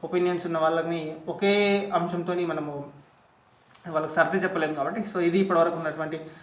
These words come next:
వన్ is to వన్ వాళ్ళ పోస్టింగ్ సంబంధించినటువంటి అంశం. వన్ is to టూ వాళ్ళకి సంబంధించిన దాని గురించి దీని తర్వాత కంటిన్యూస్గా దాని గురించి కూడా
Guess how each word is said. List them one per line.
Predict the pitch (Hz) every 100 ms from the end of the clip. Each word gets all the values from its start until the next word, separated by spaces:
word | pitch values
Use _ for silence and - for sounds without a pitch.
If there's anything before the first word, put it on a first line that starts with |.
| - 170
వన్ | 185
is | 180
to |
వన్ | 175 170
వాళ్ళ | 165
పోస్టింగ్ | 160 165 165 170
సంబంధించినటువంటి | 165 156 151 156 151 147
అంశం. | 147 220 - - - -
వన్ | 185 190
is |
to | 196
టూ | 185
వాళ్ళకి | 175 180 - - 165 165
సంబంధించిన | 156 156 151 160 151 151
దాని | 156
గురించి | 156 156 175 175 165 - - _ _ _ -
దీని | 170 165
తర్వాత | - 160 175
కంటిన్యూస్గా | - 170 165 160 196
దాని | 185 147 147
గురించి | 143 143
కూడా | 170 165 143 -